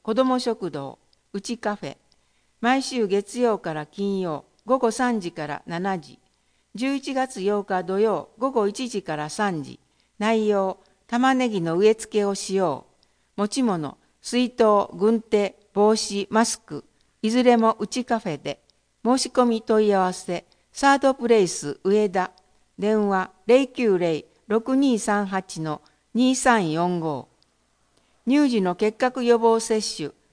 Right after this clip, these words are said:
ビーシージー。十一月二十日木曜、九時半から十一時。健診センターで。対象、令和六年十一月二十一日から七年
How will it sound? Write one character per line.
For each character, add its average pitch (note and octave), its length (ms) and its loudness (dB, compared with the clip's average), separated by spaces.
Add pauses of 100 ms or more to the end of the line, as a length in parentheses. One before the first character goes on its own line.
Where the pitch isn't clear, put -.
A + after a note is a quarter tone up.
(120)
ビ A#3+ 140 0
ー - 20 -4
シ A#3+ 280 -4
ー G#3+ 60 -8
ジ F3+ 300 -8
ー。 - 160 -20 (340)
十 C4 180 0
一 C4+ 200 -6
月 B3 280 -2
二 F3+ 160 -2
十 - 140 -12
日 G3+ 320 -4
木 G#3+ 320 -4
曜、 A3 320 0 (100)
九 A#3 100 -4
時 C4 120 -2
半 C4 220 -2
か D#3+ 160 -4
ら D3+ 120 -4
十 G#3 220 -2
一 G3+ 260 -10
時。 C3+ 200 -18 (420)
健 C4 220 0
診 B3+ 240 -4
セ A#3+ 200 0
ン G3 60 -2
タ D3 240 2
ー C3 60 -4
で。 C#3 180 -8 (320)
対 A#3+ 240 -2
象、 A3 400 0 (260)
令 C4+ 200 4
和 G3+ 160 2
六 F#3+ 240 -4
年 D#3 280 -6 (120)
十 A#3+ 180 -2
一 B3 200 -4
月 A#3+ 260 -2
二 A#3 180 0
十 F#3 200 0
一 E3+ 180 -8
日 F3+ 280 -6
か D#3 140 -8
ら C#3 160 -10 (420)
七 A3 280 2
年 F3 320 -2